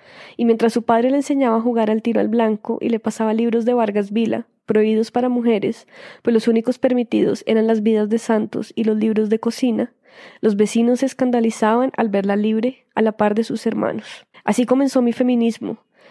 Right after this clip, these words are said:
dijo en una entrevista que le realizó Anabel Torres en mil novecientos ochenta y seis, mientras recordaba su infancia.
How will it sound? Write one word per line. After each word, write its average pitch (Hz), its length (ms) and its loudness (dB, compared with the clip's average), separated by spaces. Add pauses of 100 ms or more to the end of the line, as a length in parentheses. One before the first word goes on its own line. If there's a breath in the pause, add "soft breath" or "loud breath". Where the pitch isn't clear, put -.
(140 soft breath)
dijo 240 400 2
en 254 100 2
una 233 140 2
entrevista 233 580 0
que 269 120 0
le 247 100 2
realizó 233 580 0
Anabel 214 340 0
Torres 240 460 0
en 220 120 0
mil 226 140 2
novecientos 226 580 0
ochenta 240 360 -2
y 214 60 -2
seis, - 500 -4
mientras 226 300 -2
recordaba 208 500 0
su - 100 -4
infancia. - 640 -4